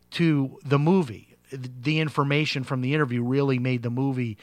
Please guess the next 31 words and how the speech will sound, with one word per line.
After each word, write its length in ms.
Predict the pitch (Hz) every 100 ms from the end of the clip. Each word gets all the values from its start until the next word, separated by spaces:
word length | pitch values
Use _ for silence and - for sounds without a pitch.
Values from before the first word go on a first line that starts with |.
| - - - -
uh, 120 | 143
come 200 | 160 139
alive. 460 | 123 123 120 95
So 220 | - 147 131
that's 320 | 160 156 -
there 180 | 147 131
for 240 | 143 135
you 160 | 123 117
as 140 | 107
well. 320 | 131 107 - - - - - _
This 220 | 151 262
story 640 | - - 240 196 170 143 - _ 165
got 240 | 170 165
my 120 | 151
attention. 500 | 143 131 151 139 -
Of 120 | 135 -
course, 340 | 156 147 - -
we 200 | 151 190
have 200 | 175 143
been 200 | 147 135
regularly 640 | 135 135 147 147 135 120
talking 640 | - 147 143 139 120 107 - - - _ _ _ 131
about 640 | 127 135 135 135 - - - -
Prince 340 | - 170 - -
Andrew 640 | 147 151 156 139 143 139 131 139
and 120 | 131
the 80 | 123
connection 520 | 143 139 139 - 135
with 160 | 127
Jeffrey 440 | - 139 131 131 123
Epstein 600 | 123 - - 131 120